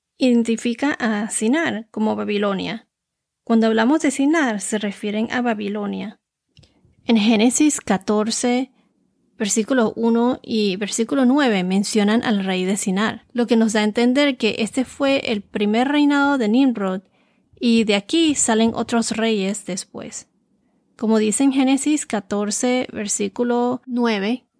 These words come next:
"Rey de Sinar, rey de Arios, rey de Elazar, Cuedorlaomer, de Sodoma, de Gomorra", etcétera.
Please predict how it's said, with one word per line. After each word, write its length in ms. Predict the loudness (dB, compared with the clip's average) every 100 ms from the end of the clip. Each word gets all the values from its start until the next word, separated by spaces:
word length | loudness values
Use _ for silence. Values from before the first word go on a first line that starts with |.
| -4
"Rey 240 | 2 2
de 120 | 2 2
Sinar, 680 | 2 2 2 2 0 -2 -14 -20 _
rey 260 | -2 2 2
de 160 | 0 -2
Arios, 640 | -2 0 2 0 -2 -8 _ _
rey 300 | -6 0 0
de 240 | 2 -2 -2
Elazar, 680 | -4 -6 -2 -2 0 -4 -8 _
Cuedorlaomer, 1400 | 0 2 2 0 0 0 0 -2 0 2 2 2 -2 -6 -4
de 140 | -2
Sodoma, 720 | 0 0 0 0 2 0 -2 _ -10
de 240 | 0 2
Gomorra", 600 | 2 0 2 2 2 -2 -4
etcétera. 520 | -8 -6 -6 -6 -14